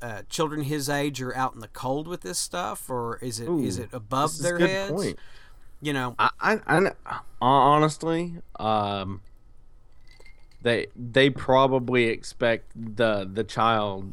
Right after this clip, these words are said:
Speaker 2: y-, what, what, twelve years old, right?
Speaker 1: Yeah, eleven.
Speaker 2: He's twelve?
Speaker 1: Yeah.
Speaker 2: Eleven, twelve? Okay.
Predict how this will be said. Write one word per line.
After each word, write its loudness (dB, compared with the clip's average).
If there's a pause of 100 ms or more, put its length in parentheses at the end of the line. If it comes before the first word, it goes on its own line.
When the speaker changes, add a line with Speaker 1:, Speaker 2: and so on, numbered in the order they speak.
Speaker 2:
y-, -6 (540)
what, 0 (240)
what, 0
twelve 4
years 2
old, 0
right? -2 (880)
Speaker 1:
Yeah, -6
eleven. 2
Speaker 2:
He's -12
twelve? 4
Speaker 1:
Yeah. -8 (1080)
Speaker 2:
Eleven, 2
twelve? 2 (160)
Okay. -4